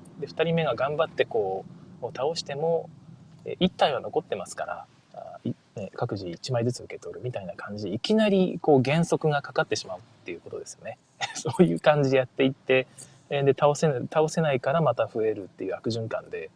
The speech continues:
非常に辛い思いをしたんですが、えー、みんなすごいやっぱりゲーマーですからね、それ考えて考えて、「いや、ここはこうすればいいんじゃね？」みたいな起死回生の手をね、次から次へとこ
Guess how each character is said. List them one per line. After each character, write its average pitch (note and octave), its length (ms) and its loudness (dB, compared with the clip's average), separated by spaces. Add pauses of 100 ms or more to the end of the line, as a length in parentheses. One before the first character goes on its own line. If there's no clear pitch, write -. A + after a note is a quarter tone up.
(260)
非 - 100 -2
常 C#3+ 120 -4
に D#3+ 120 4
辛 C#3 240 2
い C#3+ 60 0
思 C#3+ 120 -2
い C3+ 40 -4
を A2+ 80 -2
し - 60 -14
た G#2+ 120 -10
ん F#2 60 -12
で - 80 -20
す - 120 -18
が、 - 160 -12 (800)
え - 40 -14
ー、 - 220 -16
み D#3+ 80 6
ん G3 60 8
な F#3 260 4 (120)
す - 160 4
ご F#3 100 10
い - 20 10
や C3 60 6
っ - 20 -6
ぱ A#2+ 100 2
り F#2+ 160 0
ゲ C3 160 2
ー C#3+ 40 4
マ C#3+ 120 4
ー - 40 4
で C#3 80 4
す C#3 60 -2
か G#2+ 100 0
ら E2 80 -4
ね、 E2 220 -14
そ - 140 -2
れ B2 60 0
考 C#3+ 340 0
え A#2 100 0
て - 160 -8
考 - 120 -10 (260)
え F2+ 40 -10
て、 - 280 -6 (320)
「い - 20 -2
や、 D#3 100 0
こ C#3 140 4
こ F#3 100 2
は F#3 80 4
こ E3+ 140 0
う E3+ 40 2
す F3 100 0
れ G3+ 60 8
ば E3+ 100 2
い A#2+ 40 0
い - 20 0
ん B2+ 40 2
じ A#2+ 60 0
ゃ A2 60 -4
ね？」 G#2+ 80 -6
み G2 80 -8
た G2 80 -4
い F2 40 -14
な - 80 -12
起 - 140 -4
死 F3+ 100 8
回 C3 200 2
生 B2 220 -2
の A#2 140 -2
手 B2+ 140 -2
を G2+ 80 -2
ね、 - 120 -16 (200)
次 F3+ 240 6
か C#3+ 120 0
ら A#2 140 0
次 C#3 220 2
へ C#3+ 60 4
と - 100 -4
こ - 240 -6